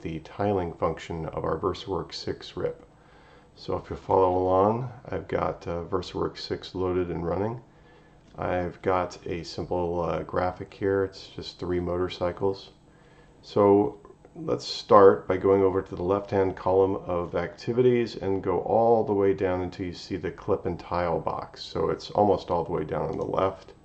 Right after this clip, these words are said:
We'll click on that. And you can see this, actually, this graphic is only thirty-six by twenty-three. Um, let's go ahead and make it bigger. So I'll go back to the first, uh, control box, which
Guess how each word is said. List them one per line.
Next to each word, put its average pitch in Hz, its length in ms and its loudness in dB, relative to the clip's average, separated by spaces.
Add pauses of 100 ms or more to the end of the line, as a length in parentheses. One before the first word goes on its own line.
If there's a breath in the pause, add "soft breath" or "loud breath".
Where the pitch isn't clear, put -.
(720 soft breath)
We'll 90 300 0
click - 380 -2
on 87 180 -2
that. 92 380 -2 (1080 soft breath)
And 104 140 2
you 98 80 6
can 98 140 0
see - 180 0
this, 117 240 2
actually, 123 380 4
this 95 160 4
graphic 98 420 4
is 95 140 -4
only 98 240 2
thirty-six 92 880 -4 (400 soft breath)
by 90 200 -2
twenty-three. 87 840 0 (920 soft breath)
Um, 101 360 8
let's 147 160 2
go 170 120 4
ahead 143 80 10
and 110 100 4
make 101 160 4
it 85 180 -4
bigger. 87 300 -4
So - 160 0
I'll 98 60 2
go 120 100 2
back 95 380 2
to 92 100 -14
the 87 120 -4
first, - 480 0 (260)
uh, 87 340 -4
control - 720 -2 (400)
box, 90 380 -2
which 92 200 -4